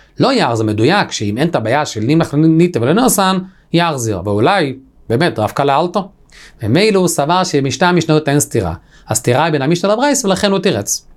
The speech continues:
אומרת כאן גימור, "למאן דומא לרב זירא", במקום שהשורש מצוי, זה אף אגב שלא יוחזקו שני יוסף בן שמעון, גם לא מחזירים זה לא לאלתר, ופליגי דרבי, במאי קומי פליגי.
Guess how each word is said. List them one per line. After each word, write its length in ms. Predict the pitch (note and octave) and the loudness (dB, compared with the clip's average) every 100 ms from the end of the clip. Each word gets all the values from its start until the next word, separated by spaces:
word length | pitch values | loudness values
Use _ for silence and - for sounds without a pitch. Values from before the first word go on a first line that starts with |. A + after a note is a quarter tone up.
| _ - - - | _ -20 -14 0
אומרת 200 | C#3 E3+ | 0 2
כאן 160 | E3+ | 2
גימור, 240 | E3 D3+ E3+ | 2 2 2
"למאן 340 | C#3+ C#3+ A3 | 2 0 0
דומא 220 | D#3+ F#3+ | 0 0
לרב 240 | F3+ C3+ A#2+ | 0 0 -2
זירא", 400 | A2+ F3+ C3 G#2+ | 0 0 0 -2
במקום 360 | G#2+ C#3+ F#3 | 0 0 0
שהשורש 360 | F3+ C3+ F3 D#3 | -2 0 0 0
מצוי, 280 | C3 - F3 | 0 2 2
זה 80 | D3+ | 2
אף 80 | |
אגב 200 | F3 D#3 | 0 -2
שלא 240 | C#3+ D3 C#3 | -2 0 2
יוחזקו 340 | A3+ F3+ E3 | 4 2 2
שני 120 | D#3+ | 0
יוסף 180 | D3+ C#3+ | 0 0
בן 120 | C#3+ | -2
שמעון, 420 | C3 D3 C#3+ C#3+ D3 - _ _ - _ B2 | 0 0 2 0 -2 -6 _ _ -20 _ -2
גם 260 | C3 G#3 | 0 2
לא 100 | G#3 | 0
מחזירים 520 | E3+ D#3 C#3 D3 D#3 D3+ | 0 0 2 2 2 2
זה 100 | C#3+ | 2
לא 120 | D3 | 2
לאלתר, 380 | C#3+ C#3 C3+ C3+ | 2 -2 -2 -2
ופליגי 380 | B2 C3+ G#3 | 0 0 2
דרבי, 360 | F#3 C3+ C3+ C3+ | 2 2 0 0
במאי 240 | C3 C3 | 0 0
קומי 200 | D3 C#3 | 0 -2
פליגי. 240 | G#2 A2 | -4 -4